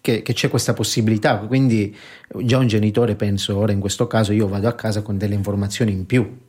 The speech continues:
Quindi se, se c'è questa ipotesi, eh, in futuro per mio figlio, mi piacerebbe appunto già avere una base di informazioni in anticipo, perché poi magari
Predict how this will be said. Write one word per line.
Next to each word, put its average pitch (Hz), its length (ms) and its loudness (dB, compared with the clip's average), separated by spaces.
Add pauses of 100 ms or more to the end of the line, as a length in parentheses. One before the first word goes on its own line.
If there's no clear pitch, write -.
(120)
Quindi 104 200 2
se, 101 260 0
se 98 200 -2
c'è - 200 -2
questa - 240 -2
ipotesi, 104 520 0
eh, 101 360 0
in 101 120 2
futuro 107 400 0
per 104 140 -2
mio 127 180 4
figlio, 127 500 2
mi 107 100 0
piacerebbe 107 500 0
appunto 104 340 0
già 107 240 2 (420)
avere 113 280 2
una 110 180 4
base 113 300 2
di 104 80 0
informazioni 104 800 0
in 98 80 -2
anticipo, 98 540 0
perché - 240 -4
poi 123 100 2
magari 110 480 2